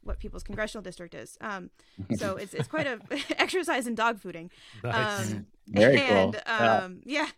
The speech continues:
Speaker 1: So, um, so yes. So then as, you know,
Speaker 3: Well
Speaker 1: particular areas are, um, uh, helpful, I'm reaching out to people individually.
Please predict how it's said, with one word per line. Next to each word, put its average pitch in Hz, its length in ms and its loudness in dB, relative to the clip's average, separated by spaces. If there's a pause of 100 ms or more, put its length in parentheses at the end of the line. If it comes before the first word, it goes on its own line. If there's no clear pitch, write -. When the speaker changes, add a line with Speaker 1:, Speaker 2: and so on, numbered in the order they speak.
(460)
Speaker 1:
So, 240 600 -2 (180)
um, 208 640 -4 (1300)
so 269 240 -6
yes. 254 360 -4
So 247 140 -2
then 247 360 -2
as, 233 720 -6
you 220 120 -6
know, 185 80 2
Speaker 3:
Well 185 60 -4
Speaker 1:
particular 226 1120 -8
areas 202 560 -2
are, 185 560 -4
um, 170 520 -12 (420)
uh, 160 300 -12
helpful, 175 580 -10 (300)
I'm 185 200 -8
reaching 185 280 -10
out 170 140 -8
to - 80 -20
people 180 360 -14
individually. 165 800 -12